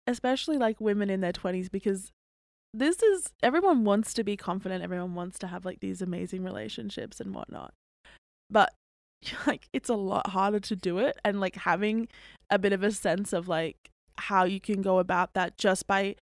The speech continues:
by controlling something that is very much completely in your control, like your confidence levels, is, like, super, super valuable. So I wanna say thank you so much for coming on the show. Thank you so much for finding time to chat. It was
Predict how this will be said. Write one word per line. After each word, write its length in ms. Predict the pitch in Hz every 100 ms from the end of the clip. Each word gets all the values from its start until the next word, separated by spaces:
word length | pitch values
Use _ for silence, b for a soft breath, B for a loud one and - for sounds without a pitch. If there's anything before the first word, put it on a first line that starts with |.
| _
by 200 | 233 240 - _
controlling 580 | - 240 - 233 254 320
something 280 | 294 233 233
that 100 | 202
is 120 | 202 -
very 380 | 175 196 208 214
much 300 | 202 170 -
completely 420 | 196 - 185 196
in 180 | - 196
your 160 | 175
control, 400 | 170 185 - 175
like 220 | 180 - -
your 80 |
confidence 540 | - 196 196 - 214 226
levels, 340 | 214 - 208
is, 160 | 202 -
like, 160 | 95 - _ -
super, 240 | - -
super 260 | - 196 214
valuable. 440 | 202 - - 214
So 200 | - 202 B B B B _
I 60 | 214
wanna 200 | 214 247
say 180 | 269 262
thank 300 | 226 214 226
you 140 | 226
so 440 | 202 - 185 190 196
much 460 | 185 175 101 - - _ _
for 120 | 202
coming 420 | - 220 202 208 -
on 240 | 190 202
the 120 | 196
show. 640 | 208 - 190 180 180 175 175 -
Thank 240 | 196 202
you 80 | 220
so 220 | - 190
much 220 | 196 208
for 140 | - 214
finding 420 | - 185 190 202
time 400 | 214 185 180 196
to 160 | -
chat. 420 | 190 - 185 180 -
It 160 | - 185
was 400 | 190 196 -